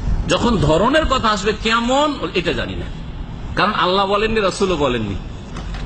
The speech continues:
আপনাকে যদি আপনার হাতের কথা বলে, তাহলে আপনার হাত আপনার জানা আছে, মানুষের হাত কেমন, যেমন দেখছেন মানুষের হাত, আল্লাহর হাত, আল্লাহর জানি না, বলা হয়নি কেমন হাত রয়েছে। আল্লাহর হাত আল্লাহর মতো। আপনি, আপনাকে যদি কেউ জিজ্ঞাসা করে, "আচ্ছা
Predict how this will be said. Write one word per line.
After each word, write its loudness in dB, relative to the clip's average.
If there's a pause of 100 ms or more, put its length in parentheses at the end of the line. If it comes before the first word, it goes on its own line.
(320)
আপনাকে 2
যদি 0
আপনার 2
হাতের 0
কথা 0
বলে, 2 (840)
তাহলে 2
আপনার 4
হাত 0
আপনার 0
জানা 4
আছে, 0 (120)
মানুষের 2
হাত 0
কেমন, 0
যেমন 4
দেখছেন 2
মানুষের 2
হাত, 2 (400)
আল্লাহর 4
হাত, 2 (600)
আল্লাহর 2 (1000)
জানি 2
না, 0 (480)
বলা 2
হয়নি 2
কেমন 2
হাত 2
রয়েছে। 0
আল্লাহর 4
হাত 0
আল্লাহর 2
মতো। 0 (1160)
আপনি, 2
আপনাকে 2
যদি 2
কেউ 2
জিজ্ঞাসা 2
করে, 2
"আচ্ছা 2